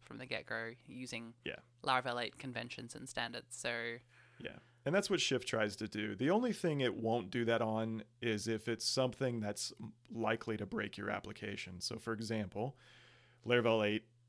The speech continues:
Speaker 2: resurrected the app models folder, and
Speaker 1: Yeah.
Speaker 2: that's not something that Shift, the Laravel eight Shift will do for two reasons. One, I know that's definitely one of those opinionated things. And two,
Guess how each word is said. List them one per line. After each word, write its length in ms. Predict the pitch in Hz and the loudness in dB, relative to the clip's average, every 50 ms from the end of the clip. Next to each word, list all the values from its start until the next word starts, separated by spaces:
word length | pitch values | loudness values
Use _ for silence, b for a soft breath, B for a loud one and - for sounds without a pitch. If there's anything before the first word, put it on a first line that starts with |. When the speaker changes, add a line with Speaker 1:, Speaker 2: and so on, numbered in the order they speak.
| _ _ - | _ _ -6
Speaker 2:
resurrected 760 | 233 226 214 107 110 107 104 98 98 - - 104 101 110 110 | -4 -4 -2 -2 -2 0 0 -2 -2 -2 -4 -4 -4 -4 -2
the 180 | 120 107 98 90 | -4 -4 -4 -4
app 260 | 92 101 98 - - | -2 -2 -2 -2 -4
models 460 | 104 104 101 95 90 87 90 107 - | -4 -4 -4 -4 -4 -6 -6 -6 -6
folder, 520 | - - - 101 87 85 - - 104 123 - _ b b b b b b b b b b b b - - | -6 -2 -2 -4 -2 -4 -6 -8 -8 -10 -10 _ b b b b b b b b b b b b -12 -4
and 480 | 117 113 107 104 101 101 98 98 98 - - - | -2 0 0 0 -2 -4 -6 -8 -10 -12 -12 -10
Speaker 1:
Yeah. 120 | - - - _ _ - _ _ _ - | -10 -10 -10 _ _ -20 _ _ _ 0
Speaker 2:
that's 280 | - 120 131 - - 165 | 2 2 2 4 2 2
not 180 | 151 143 - | 2 2 2
something 400 | - - 147 139 - 160 156 151 | 0 -2 -2 0 0 -2 -2 0
that 160 | 147 147 139 | -2 -2 -2
Shift, 520 | - - - - 160 160 156 - - - - _ - | -2 -2 0 0 0 0 -2 -4 -14 -18 -18 _ -4
the 160 | 127 123 113 | 0 0 4
Laravel 380 | 117 123 123 123 117 117 113 - - | 6 6 6 8 6 6 4 4 2
eight 180 | 139 160 175 - | 2 2 2 0
Shift 280 | - - 190 180 185 | 0 0 0 0 0
will 100 | 185 190 | -2 -4
do 240 | 180 165 170 170 190 185 | 0 2 2 2 2 2
for 120 | - 135 | 0 -4
two 220 | 117 - - 135 123 | -2 2 2 4 4
reasons. 360 | 113 107 104 107 104 95 - | 4 2 0 -2 -4 -4 -4
One, 360 | 101 104 107 110 120 123 123 - - | -4 -2 0 0 0 0 -2 -4 -4
I 160 | 113 110 113 | -4 -2 -2
know 240 | 110 110 110 110 107 | 0 0 0 0 0
that's 340 | 107 110 101 - - - - _ _ _ _ - | 0 -2 -2 -2 -6 -6 -6 _ _ _ _ -2
definitely 440 | 113 113 - - 123 104 98 104 107 | -2 0 0 -2 -4 -4 -4 -4 -4
one 140 | 107 104 107 | -2 -2 -2
of 60 | 104 | -2
those 140 | 104 104 101 | -4 -4 -6
opinionated 520 | 101 - 113 110 110 110 113 123 139 135 - | -6 -6 -4 -4 -2 -2 -2 -2 -2 -4 -6
things. 400 | - 98 101 101 127 - - b b b b b b b b b b b b _ - | -6 -6 -6 -6 -6 -8 -10 b b b b b b b b b b b b _ -4
And 220 | 117 113 110 107 | -2 -2 -2 -2
two, 540 | - - 196 190 170 147 135 135 131 135 - | -2 0 4 6 6 6 6 6 4 0 -2